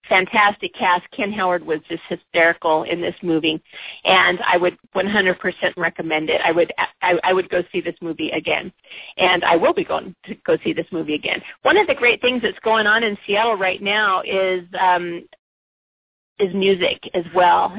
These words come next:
and music is a, also a big part of movies. London Tone Music is having a, I hate to call it a contest, but it's called the fifty-two fifty-two Project a year in your ear,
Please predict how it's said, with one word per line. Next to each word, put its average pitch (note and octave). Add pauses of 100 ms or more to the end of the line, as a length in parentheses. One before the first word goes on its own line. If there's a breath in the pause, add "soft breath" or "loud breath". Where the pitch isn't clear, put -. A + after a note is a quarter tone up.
and F#3
music A3
is F3+ (160)
a, F#3 (140)
also -
a E3+
big E3
part E3+
of D#3+
movies. E3+ (300 loud breath)
London B3+
Tone G#3+
Music G3+ (760)
is F3+ (380)
having A#3+
a, F3 (460)
I -
hate E4
to F#4+
call C#4+
it F#3+
a - (200)
contest, F4
but C#5 (440 loud breath)
it's -
called E4
the C4
fifty-two B3+
fifty-two G#3
Project F#3
a F3
year F3+
in F3+
your E3+
ear, F3+